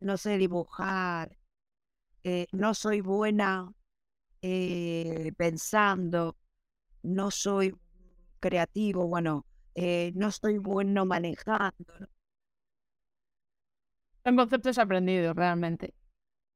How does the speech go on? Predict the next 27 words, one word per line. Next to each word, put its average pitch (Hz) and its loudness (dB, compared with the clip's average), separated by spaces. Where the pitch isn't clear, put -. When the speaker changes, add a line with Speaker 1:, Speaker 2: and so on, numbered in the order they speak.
Speaker 1:
Todo 202 0
viene, 160 0
todo, 214 2
todo 269 4
viene 240 0
aprendido, 170 -2
todo 277 4
viene 247 2
de 208 0
afuera. 180 -2
Y 208 -6
lo 214 0
peor 262 0
es 311 -4
que 240 -4
la 247 2
otra 294 0
persona 277 -2
por 220 -4
ahí 302 0
no 254 -2
te 185 -2
lo 247 4
dijo 320 0
a 147 -2
la 139 2
otra. 123 -4